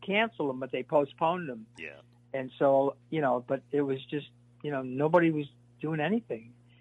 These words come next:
Speaker 1: And, um, anyway, so in, um, I played a gig in Monterey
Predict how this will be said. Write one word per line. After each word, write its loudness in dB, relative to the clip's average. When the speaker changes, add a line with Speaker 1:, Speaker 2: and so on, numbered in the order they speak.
Speaker 1:
And, 2
um, -2
anyway, 4
so 6
in, 0
um, 0
I 2
played 4
a -4
gig -2
in -6
Monterey -2